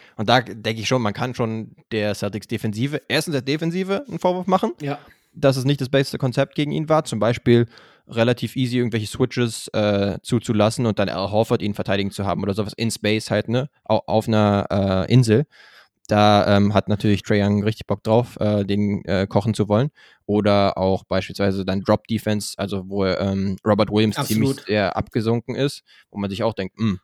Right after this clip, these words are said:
Speaker 1: okay, ist das jetzt die beste <laughs> Taktik bei Trae, der dann um den Screen herumkommt und eigentlich einen easy Look hat?" Hätte ich jetzt beides nicht unbedingt gewählt als, äh, als Coach. Und ihm kann, kann man auf jeden Fall auch einen Vorwurf machen, Mazzulla.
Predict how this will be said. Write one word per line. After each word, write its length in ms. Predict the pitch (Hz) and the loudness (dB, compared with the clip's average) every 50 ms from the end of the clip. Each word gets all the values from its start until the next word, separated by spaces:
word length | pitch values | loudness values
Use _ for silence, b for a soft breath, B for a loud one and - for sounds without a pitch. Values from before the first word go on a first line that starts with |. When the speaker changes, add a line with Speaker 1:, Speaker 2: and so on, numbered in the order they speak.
| _ | _
Speaker 1:
okay, 220 | - - - 98 92 | -10 -6 -4 -2 -2
ist 160 | - - - | -2 -4 -6
das 100 | 101 - | -4 -4
jetzt 160 | 117 - - | -4 -6 -6
die 60 | 110 | -6
beste 500 | 107 117 110 - - 127 117 117 117 107 | -6 -6 -4 -4 -2 0 0 0 0 0
<laughs> 320 | - - 147 131 127 120 - | -2 -2 -2 -2 -2 -4 -4
Taktik 520 | - 107 117 _ - 160 160 156 - - - 113 - - _ - | -4 -4 -4 _ -2 -2 -2 -4 -4 -10 -18 -18 -18 -12 _ -4
bei 140 | 113 107 | -2 -2
Trae, 280 | 101 - - 113 113 120 | -4 -4 -2 -2 0 0
der 120 | 113 107 104 | 0 0 -2
dann 160 | 107 104 104 | -2 -2 -4
um 80 | 101 107 | -2 -2
den 240 | 107 104 101 101 | -2 -2 -4 -4
Screen 300 | - - - - 113 113 | -8 -10 -8 -4 -4 -2
herumkommt 520 | 113 113 - - 120 117 - 135 135 131 - | -2 -2 -2 -4 -4 -4 -2 -4 -4 -4 -6
und 140 | 110 - - | -12 -10 -8
eigentlich 240 | 95 104 104 - | -8 -10 -10 -10
einen 120 | 110 110 - - - | -12 -14 -14 -12 -8
easy 220 | 117 113 107 107 | -6 -6 -6 -6
Look 200 | - 104 107 - | -4 -6 -4 -2
hat?" 200 | - 151 156 - B B B B B B B | -2 -2 -2 -4 B B B B B B B
Hätte 160 | B - 110 104 | B -4 -2 -2
ich 80 | 101 | -2
jetzt 160 | 101 95 - | -2 -4 -2
beides 240 | - 104 110 101 - | -2 -4 -2 -4 -6
nicht 120 | 98 87 80 | -10 -10 -8
unbedingt 260 | 101 101 104 98 - | -6 -4 -4 -6 -6
gewählt 340 | - 95 98 101 107 - - | -6 -2 -2 0 -2 0 -2
als, 260 | 98 95 - - - | -4 -6 -6 -8 -8
äh, 340 | - 92 90 90 92 92 98 95 - _ _ - | -6 -4 -2 -2 -2 -2 -4 -6 -8 _ _ -8
als 200 | 98 101 - - | -6 -6 -6 -2
Coach. 380 | - 98 107 135 - - - _ B B B B B B B | 0 2 2 0 0 -6 -18 _ B B B B B B B
Und 180 | B - 101 - | B -4 -2 0
ihm 160 | 110 113 110 | 2 2 2
kann, 280 | 98 - 104 104 101 98 - | 2 2 2 2 0 -2 -4
kann 100 | - - | -4 -4
man 80 | 101 101 | -2 -2
auf 80 | 98 104 | -2 -2
jeden 120 | 101 98 | -4 -2
Fall 220 | 101 98 101 98 95 | -2 -2 -2 -2 -4
auch 160 | - 95 - | -6 -6 -6
einen 60 | 98 92 | -6 -4
Vorwurf 260 | - 104 104 104 101 | -2 -2 -2 -2 -4
machen, 420 | 98 92 101 98 101 98 98 98 | -6 -6 -4 -4 -2 -2 0 0
Mazzulla. 460 | 101 101 98 - 101 101 104 117 139 | -2 -2 -2 -2 -2 0 0 0 0